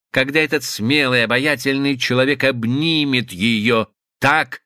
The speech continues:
как и не снилось Сольбергу.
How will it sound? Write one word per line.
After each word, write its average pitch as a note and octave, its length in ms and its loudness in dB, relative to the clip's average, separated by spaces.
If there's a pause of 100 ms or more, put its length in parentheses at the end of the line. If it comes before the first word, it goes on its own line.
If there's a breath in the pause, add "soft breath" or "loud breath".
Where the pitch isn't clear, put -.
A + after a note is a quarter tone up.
как D3 320 -2
и D#3 100 0
не D#3 180 -2
снилось D3 600 -2
Сольбергу. F2+ 1000 -4